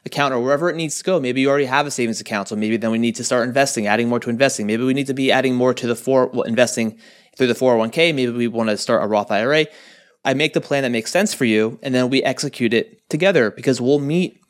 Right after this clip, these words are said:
in the beginning. We'll probably meet every month, um, for several months. And then normally it, it gets to a point where, you know,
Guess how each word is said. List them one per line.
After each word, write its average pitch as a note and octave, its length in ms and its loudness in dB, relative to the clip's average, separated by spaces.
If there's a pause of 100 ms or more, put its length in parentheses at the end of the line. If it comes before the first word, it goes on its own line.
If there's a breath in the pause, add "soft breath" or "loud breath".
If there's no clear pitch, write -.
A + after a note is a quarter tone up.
in A#2+ 80 -8
the B2 60 0
beginning. C3 600 0
We'll C3 120 -6
probably D3 400 0
meet C#3+ 380 -2 (120)
every C3 280 2
month, B2 420 0 (380 soft breath)
um, A2+ 240 0
for B2+ 260 2
several E3+ 300 0
months. G#2 440 -6
And C#3+ 140 -4
then C3 460 0
normally G#3 480 2
it, D#3 240 -2 (100)
it E3 140 0
gets D3+ 180 2
to D#3 60 2
a - 20 -2
point D3 220 -2
where, C3 240 2
you A#2+ 100 -4
know, A#2 300 -2